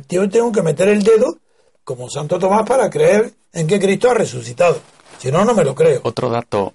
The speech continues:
Speaker 2: en el que coinciden tanto las agencias de noticias, la, la oficial, la de Tartas, eh, Sputnik,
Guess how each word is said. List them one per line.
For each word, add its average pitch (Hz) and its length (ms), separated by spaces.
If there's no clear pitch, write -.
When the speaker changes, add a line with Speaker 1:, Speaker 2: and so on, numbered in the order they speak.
Speaker 2:
en 101 160
el 95 120
que 92 120
coinciden 95 920
tanto - 260
las 90 140
agencias 95 500
de 92 120
noticias, 87 520
la, 82 220
la 82 100
oficial, - 460
la 85 80
de 87 120
Tartas, - 680
eh, 78 180
Sputnik, - 720